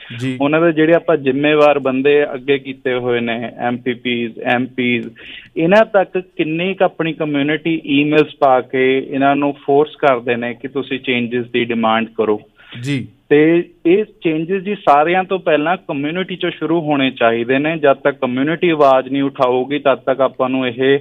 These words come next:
Speaker 2: ਘਟਨਾਵਾਂ ਬਾਰ-ਬਾਰ ਫੇਸ ਕਰਨੀਆਂ ਪੈਣਗੀਆਂ।
Speaker 1: ਜੀ, ਜੀ।
Speaker 2: ਰੂਲਸ ਦੇ ਵਿੱਚ ਚੇਂਜ ਦੀ ਲੋੜ ਹੈ ਜੀ, ਐਨਫੋਰਸਮੈਂਟ ਦੇ ਵਿੱਚ ਕਮੀ ਹੈ, ਰਿਸੋਰਸਿਸ ਦੀ ਕਮੀ ਹੈ, ਉਹ an-, another matter ਹੈ।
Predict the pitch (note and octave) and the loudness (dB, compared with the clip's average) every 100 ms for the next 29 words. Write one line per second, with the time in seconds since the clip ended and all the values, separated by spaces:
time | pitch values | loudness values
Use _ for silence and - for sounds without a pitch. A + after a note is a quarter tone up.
0 | C#3 - - _ D3 C3+ D3 C3+ C3+ C#3 | -2 -20 -20 _ 0 2 2 4 4 2
1 | C3+ B2+ C3 C#3+ D3 C#3+ B2+ A#2+ - A#2 | 4 2 4 2 2 2 -4 -4 -4 -4
2 | G2 A2+ G2+ G2 G2+ G#2 F#2 _ _ _ | -4 -6 -6 -8 -8 -8 -12 _ _ _
3 | _ B2+ B2 C#3 A#2+ C3+ D#3 F3 E3+ E3 | _ -16 -6 -4 0 2 4 2 2 0
4 | D3 C#3 D3 - C3 B2+ B2 B2+ B2 B2 | 2 0 0 0 -2 -2 -2 0 2 2
5 | A#2+ A#2+ C#3 D3 - - - - C3 C3+ | 2 0 -2 -4 -10 -20 -20 -8 -6 -2
6 | C#3 C3+ C3+ D#3+ D3 C#3 C#3 C#3+ C#3+ C#3 | 2 2 2 -2 -2 0 2 2 2 -2
7 | C#3+ C#3 C3 C#3 C#3+ C#3 C3+ - B2+ C3 | -2 0 0 0 0 0 0 -2 -4 -2
8 | C#3+ C#3 C#3+ C#3 C3+ C3+ C#3 C3+ C#3 C3+ | -2 0 -2 0 0 0 2 0 2 4
9 | C3+ C3 - C3 C#3 C#3+ D#3+ C3 A#2+ A2+ | 2 0 -4 2 4 4 2 0 0 -2
10 | G2 | -4